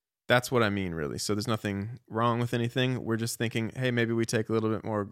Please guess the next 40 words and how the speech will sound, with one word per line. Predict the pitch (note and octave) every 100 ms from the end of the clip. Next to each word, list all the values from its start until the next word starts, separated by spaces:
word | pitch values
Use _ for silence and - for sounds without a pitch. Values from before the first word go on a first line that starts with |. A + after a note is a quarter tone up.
| -
aggressive | G2+ A2 - G#2+
approach, | G2+ - G#2+ G2+ - - _ _ _ _ _ _ -
um, | G#2 G2 G2 C3+ _ -
in |
these | A2+ A2
songs | C3+ C3+
because, | C3 C3+ B2+ B2
because | - B2+ A#2+
Dave | A#2+ A#2+ C3 -
Escamilla, | A2+ - G#2 A2+ A2+ -
you | G#2+
know, | G2+
if | -
you're | G2+ - -
familiar | - G#2+ G#2
with | G#2+
him | G#2+ G2+ - -
in | G#2+
Crown | A2+ F#2+
the | F#2
Empire, | A2+ A2 F2+
was | F2 F2+ - - _ _ _ -
primarily | - A2+ A#2+ A2+
screaming. | - - G#2 A2 D2+ G#2 - _ _ _ _ _ _ _ _ - _ _ _ _ _ _
He's | B2 A2
super | D3 C#3+ G2+
versatile, | A2 B2 F2 F#2+ - _ _ _ _ -
but | G#2+
he |
can | G#2+ G2+
scream, | - A#2 A2+ A2
he | G2+
can | F#2 G2
sing, | - G#2+ G#2
he | G2
can | F#2+ F2+
do | F#2+
the | F#2
pitched | - A#2 -
stuff, | - - A#2 G#2+ - -